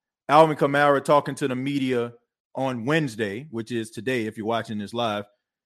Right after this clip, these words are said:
And he talked a little bit about, you know, taking, taking the stand and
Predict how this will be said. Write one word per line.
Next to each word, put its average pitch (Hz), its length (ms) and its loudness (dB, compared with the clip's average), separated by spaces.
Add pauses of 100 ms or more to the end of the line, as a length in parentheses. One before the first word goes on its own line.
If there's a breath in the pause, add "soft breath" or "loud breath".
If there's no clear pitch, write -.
(160)
And 131 280 -2
he 139 80 -4
talked 156 280 4
a 151 60 2
little 147 240 6
bit 147 320 0
about, 139 560 0 (340)
you 131 120 -6
know, 143 140 0
taking, 143 540 -4 (160)
taking 139 360 -4
the 147 80 -6
stand 156 480 0
and 117 200 -4